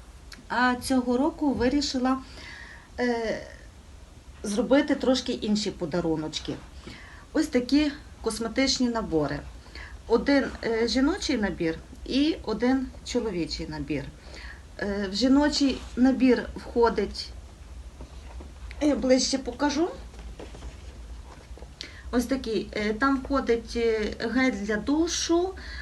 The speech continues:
антипреспірант і рідке мило. Ну і,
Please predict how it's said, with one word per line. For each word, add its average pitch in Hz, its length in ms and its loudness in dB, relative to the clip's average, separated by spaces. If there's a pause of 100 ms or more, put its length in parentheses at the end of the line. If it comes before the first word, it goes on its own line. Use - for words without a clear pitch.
антипреспірант 262 1200 2 (100)
і 285 340 2 (200)
рідке 226 440 -2
мило. 185 480 -4 (840)
Ну 302 300 6
і, 262 300 4